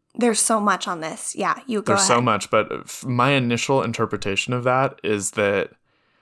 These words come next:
Speaker 2: I feel like with this idea of American capitalism and with sort of the obsession with that that the movie has demonstrated up to this point, I don't think there's, I mean, well, actually, there, there's,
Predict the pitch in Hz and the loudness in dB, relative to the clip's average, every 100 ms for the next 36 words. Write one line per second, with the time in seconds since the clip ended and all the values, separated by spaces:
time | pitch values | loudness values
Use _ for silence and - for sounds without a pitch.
0 | _ _ _ - 131 - 135 117 107 101 | _ _ _ -6 -4 2 2 4 2 0
1 | - - - - 117 123 120 - 127 - | -6 -12 -20 -14 0 2 2 0 0 2
2 | 107 98 104 101 95 101 104 104 110 107 | 0 0 0 0 0 -2 -2 -2 -4 -4
3 | 104 98 110 107 110 127 135 131 104 98 | -2 -2 -2 -2 -2 0 0 0 -2 -2
4 | 95 - - _ _ _ _ _ _ _ | -4 -8 -16 _ _ _ _ _ _ _
5 | - - 110 98 104 98 - 101 - 113 | -4 0 0 0 -2 -2 -2 -2 0 -2
6 | - 107 117 107 98 - - 98 110 107 | 0 0 0 0 0 -4 -2 -2 0 -2
7 | 101 104 104 98 98 101 101 - 104 104 | -2 -2 -2 -4 -4 -4 -4 -4 -2 -2
8 | 104 - 107 98 - 110 113 143 - _ | -4 -6 -6 -6 -6 -4 -4 -4 -8 _
9 | _ _ _ _ _ - 117 110 113 - | _ _ _ _ _ -4 -2 2 0 0
10 | 127 120 107 - _ _ _ _ _ _ | -2 0 0 -4 _ _ _ _ _ _
11 | - 113 107 104 101 101 101 95 - 98 | -6 -2 -2 -2 -6 -2 0 0 -2 -4
12 | 95 92 92 98 | -2 -2 -2 -4